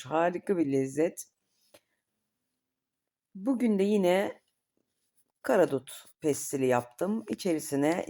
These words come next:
ceviz, tahinli pekmez koydum ve muhteşem oldu. Bugünkü tarifim de bu kadar arkadaşlar.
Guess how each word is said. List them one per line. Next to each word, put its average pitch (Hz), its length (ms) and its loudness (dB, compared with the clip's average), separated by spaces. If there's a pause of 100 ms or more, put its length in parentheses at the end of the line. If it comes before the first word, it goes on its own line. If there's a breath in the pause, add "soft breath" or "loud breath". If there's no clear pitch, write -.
ceviz, 156 480 -2
tahinli 147 760 0 (640 soft breath)
pekmez 175 520 0
koydum 147 640 -2
ve 202 120 -2
muhteşem 196 600 -4
oldu. 131 440 -2 (1040 loud breath)
Bugünkü 247 380 0
tarifim 208 460 2
de 214 120 4
bu 208 60 -2
kadar 180 260 4
arkadaşlar. 147 1040 0